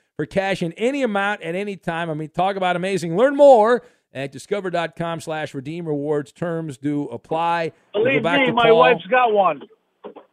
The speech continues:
Speaker 2: And believe me, my wife's got one. Baker
Speaker 1: All right, good.
Speaker 2: Mayfield, you're gonna hold the clipboard for Matthew Stafford next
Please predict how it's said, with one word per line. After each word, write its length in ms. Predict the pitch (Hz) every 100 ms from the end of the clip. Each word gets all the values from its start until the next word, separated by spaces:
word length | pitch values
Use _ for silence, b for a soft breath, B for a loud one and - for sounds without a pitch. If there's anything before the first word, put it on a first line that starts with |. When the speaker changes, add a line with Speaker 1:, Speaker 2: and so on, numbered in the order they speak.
| - - -
Speaker 2:
And 120 | 190
believe 300 | 208 233 240
me, 180 | 220 220
my 140 | 202 202
wife's 240 | 214 180
got 220 | 220 196
one. 240 | 170 131 120 _ _ _ - - -
Baker 260 | 226 262 294
Speaker 1:
All 60 |
right, 200 | 294 294
good. 100 | 233
Speaker 2:
Mayfield, 320 | 254 226 190 170
you're 120 | 202
gonna 280 | 262 254 202
hold 320 | 226 269 254
the 80 | 247
clipboard 600 | 254 277 208 262 262 254 -
for 200 | 226 202
Matthew 420 | 185 233 233 254 202
Stafford 400 | 247 233 185 196
next 240 | 175 165